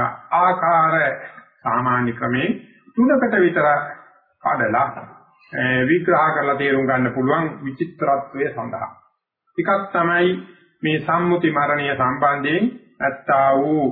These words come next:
ඒ සම්මුති පැත්තෙන් මේ මරණය දිහා බැලීම. අනිත් එක තමයි විදර්ශනා පැත්තෙන්, එහෙම නැත්නම් පරමාර්ථ පැත්තෙන් උපාද, ධිටි, භංග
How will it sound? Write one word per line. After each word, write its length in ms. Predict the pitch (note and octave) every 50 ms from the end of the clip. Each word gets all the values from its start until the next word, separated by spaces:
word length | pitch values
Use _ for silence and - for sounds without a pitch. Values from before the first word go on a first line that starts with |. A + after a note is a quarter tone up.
| A#2+ - - _ _ _
ඒ 240 | - - B2+ B2+ B2 B2+ B2
සම්මුති 600 | - D3 D#3 F3+ F3+ F#3 F3 F3+ F3 - E3+ D#3 - - - - - _ _ _ _ _ _ _ _ _ _ _ _ _ _ _ _ _ _ _ _ _ _ _ _ _ _ _ _ _ _ _ _
පැත්තෙන් 440 | D#3 C#3+ C#3 C3+ - - - C#3 C#3+
මේ 160 | D3+ D3 C#3
මරණය 360 | C3 B2 - - A2 A2+ A#2 A2
දිහා 220 | G#2 G#2+ G#2 -
බැලීම. 340 | - - - - - - - _ _ _ _ _ _ _ _ _ _ _ _ _ _ -
අනිත් 300 | - F3 G3 G3+ G3+ G3
එක 120 | F#3 F3+ F3+
තමයි 440 | F3 E3+ D#3+ D#3+ D#3+ E3 F3 F3 F3 C#3+ - - - - - _ -
විදර්ශනා 640 | D#3 D#3 F3 F3+ F3 F3 F3 - E3+ D#3 D3+ D3+
පැත්තෙන්, 440 | C#3 C#3+ C#3 C3+ C3 - - F3+ F#3+ F#3
එහෙම 160 | D3+ C#3 D3+
නැත්නම් 540 | D3+ D3 C#3+ C#3 C3+ - - E3 E3 E3+ E3 C#3 C3 - - - _ _ _ _ _ _ _ _ _
පරමාර්ථ 720 | C3 B2 C3 C3+ D3 E3 E3+ E3 E3 F#3+ A3 A3 G#3+ G#3
පැත්තෙන් 500 | F#3 F#3 E3 C#3+ - - - - D#3+ E3 D3 A#2+ - - - - _ _ _
උපාද, 640 | - C#3 C#3 C#3 - - C#3 C3+ C3+ C#3 C#3+ C3+ E3 E3 D3+ C3+ - - - - _ _
ධිටි, 420 | - C3+ D3 D3 D3 D3+ E3+ E3+ D3+ - - - - _ _
භංග 380 | - C3+ C#3+ E3 F3 E3+ D#3+